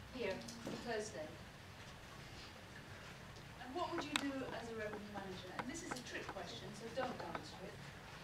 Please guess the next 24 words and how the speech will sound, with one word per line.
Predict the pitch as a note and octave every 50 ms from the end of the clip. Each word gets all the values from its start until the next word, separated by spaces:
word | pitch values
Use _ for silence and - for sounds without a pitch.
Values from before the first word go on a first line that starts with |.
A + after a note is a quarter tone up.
| - - - - - - - - - -
Um, | F#3 - F3+ F3+ F#3 F#3+ F#3+ F#3 - - - - - - - - - - - E4+ F4 - F4 - - - - - - - - -
it's | - - -
a | - -
trick | G#4 G#4 G#4+ -
question | E4 D4 - - - - - - - - -
because | - A3 - - - G#3 - - - - - - - - - - - - - - - - -
today | - F#4+ A4 B4 A4+
is | G4+ -
Wednesday | E4 D#4 D#4 D4+ D4 - - C#4 C4 B3+ C4 C4 C4+ - - - - - - - - - B3+
and | C4 C4
tomorrow | - D4 D#4+ D#4 D4+ D4 C#4+
is | C#4+ C#4+ -
Thursday. | - C4 B3 B3 A#3 A3+ - - G3+ G3+ G3+ - - - - - - - - - - -
So | - - C#4+ C4 B3+ - - - - - G#3+ - - -
can | - F4 F#4+ G4+ G#4+ A4 G#4+ F#4+
we | F#4 F#4+ F#4 F4+ F4+
really | - F4 F4+ F4+ F4+ F4 E4 D#4+ D#4 C#4
revenue | E4 E4 E4+ E4+ F4 D#4+ D#4 D#4+ -
manage | E4+ F4 F4+ F4+ - - C4 C4 - - - - - G3 - - - - - - - - - - - - - - - - - - - - - - - - - C4+
at | C4+ -
this | - D4 -
point | - - D4 D4 C4+ B3+ B3
in | C4 B3+
time? | - - A#3 - -